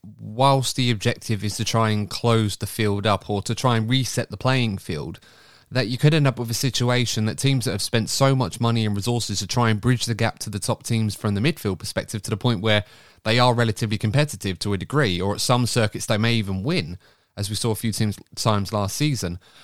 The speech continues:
Um, you could end up creating a scenario where one team, one of the top teams, absolutely nails the regulations, and we end up with a,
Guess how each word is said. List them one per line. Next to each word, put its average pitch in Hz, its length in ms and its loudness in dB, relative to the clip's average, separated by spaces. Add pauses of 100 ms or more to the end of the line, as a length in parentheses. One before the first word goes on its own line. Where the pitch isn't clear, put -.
(120)
Um, 123 460 0 (160)
you 127 240 -2
could 156 140 4
end 143 120 4
up 110 80 0
creating 135 240 2
a 120 40 4
scenario 127 500 4
where 117 280 4
one 131 320 4
team, 123 360 2
one 120 120 4
of 123 60 2
the 117 60 -2
top - 240 -2
teams, 120 280 0
absolutely 113 580 -2
nails 110 460 2
the 104 80 -4
regulations, 107 840 0
and 117 100 0
we 117 80 2
end 113 160 2
up 110 100 0
with 107 160 -4
a, 117 200 4